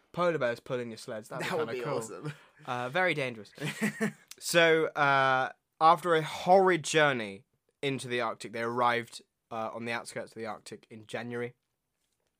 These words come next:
Speaker 1: They, uh, needed to establish a depot known as the One Ton Depot, like, the kind of base of operations.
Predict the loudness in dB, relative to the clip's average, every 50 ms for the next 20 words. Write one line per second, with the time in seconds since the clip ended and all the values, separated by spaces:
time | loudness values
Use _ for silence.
0 | _ -20 _ -8 -4 -2 -2 -2 -2 _ -4 -2 -2 0 0 0 -2 -2 -2 -2
1 | -2 -2 0 2 2 2 2 -2 -6 -8 -4 0 0 0 0 0 -4 -2 -2 -4
2 | -4 -6 -6 -4 0 0 0 0 -2 -8 -10 -10 -8 -6 -6 -6 -6 -4 -4 -4
3 | -4 -2 -4 -2 -2 -2 -4 -4 -10 -10 -12 -12 -8 -6 -4 -4 -4 -6 -8 -8
4 | -8 -8 -6 -6 -6 -6 -6 -6 -10 -14 -16 -16